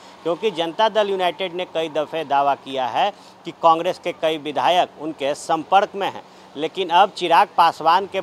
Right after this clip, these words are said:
बयान के बाद हिंदुस्तानी अवाम मोर्चा के प्रवक्ता दानिश रिजवान ने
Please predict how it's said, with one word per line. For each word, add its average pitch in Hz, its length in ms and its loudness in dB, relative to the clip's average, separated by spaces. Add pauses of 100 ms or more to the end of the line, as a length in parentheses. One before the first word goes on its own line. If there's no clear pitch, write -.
बयान 151 380 2
के 151 180 -4
बाद 143 360 4
हिंदुस्तानी 151 640 -4
अवाम 156 300 0
मोर्चा 139 420 -2
के 160 180 -6
प्रवक्ता 139 540 -2
दानिश 135 420 -2
रिजवान 143 400 -2
ने 165 180 -8